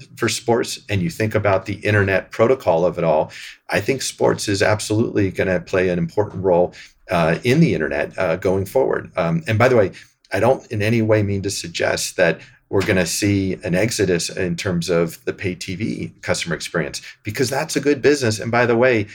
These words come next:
it's a good business because in the U S market, over seventy-three million households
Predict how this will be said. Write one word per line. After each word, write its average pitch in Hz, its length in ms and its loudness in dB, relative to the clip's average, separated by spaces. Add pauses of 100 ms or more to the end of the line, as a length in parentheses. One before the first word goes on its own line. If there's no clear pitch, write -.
(160)
it's - 140 -6
a 110 60 -2
good 113 220 2
business 110 340 2
because 101 360 -2
in 92 100 -2
the 95 80 -2
U 107 200 2
S 107 180 -2
market, 104 360 0
over 92 160 -2
seventy-three 107 640 -2
million 101 540 0
households 98 760 -2